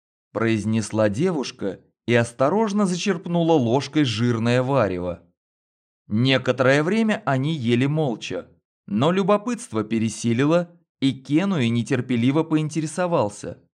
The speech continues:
как так вышло, что габра сами не знают, на что способна их психика. Может, поэтому некоторые из них кончают жизнь суицидом?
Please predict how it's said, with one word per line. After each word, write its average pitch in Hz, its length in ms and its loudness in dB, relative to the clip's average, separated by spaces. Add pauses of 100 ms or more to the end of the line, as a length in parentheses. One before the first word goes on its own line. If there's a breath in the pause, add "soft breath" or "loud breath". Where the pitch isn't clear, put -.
(380)
как 180 380 2
так 107 300 0
вышло, 110 580 -2 (500)
что - 320 -2
габра 107 460 2
сами 170 400 2
не 113 180 2
знают, 101 500 0
на 104 140 -2
что 120 360 -2
способна 107 840 -2
их 107 300 -6
психика. 92 800 -8 (640)
Может, 123 480 2
поэтому 143 540 4
некоторые 127 640 2
из 127 260 -4
них 127 220 -2
кончают 127 560 0
жизнь 110 340 -2
суицидом? 110 1000 -4